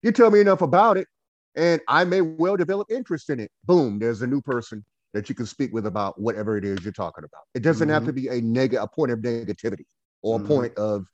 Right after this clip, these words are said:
Speaker 1: uh, envy or any of those things.
Speaker 2: Damn sure it doesn't. So let me back up a little bit.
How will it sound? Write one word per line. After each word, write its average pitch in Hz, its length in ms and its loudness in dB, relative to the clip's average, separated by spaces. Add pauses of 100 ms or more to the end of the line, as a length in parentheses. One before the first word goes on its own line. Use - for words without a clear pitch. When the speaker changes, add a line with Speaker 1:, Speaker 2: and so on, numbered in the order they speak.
(380)
Speaker 1:
uh, 95 260 -4 (100)
envy 120 340 0
or 107 100 -2
any 107 160 -4
of 95 80 -6
those 85 220 -10
things. - 420 -20
Speaker 2:
Damn 110 240 -12
sure 110 180 -12
it 107 60 -14
doesn't. 104 360 -12 (520)
So 120 400 -4 (160)
let 135 80 -2
me 131 300 0 (340)
back 131 240 2
up 120 140 -4
a 120 40 -4
little 113 220 -6
bit. 104 260 -12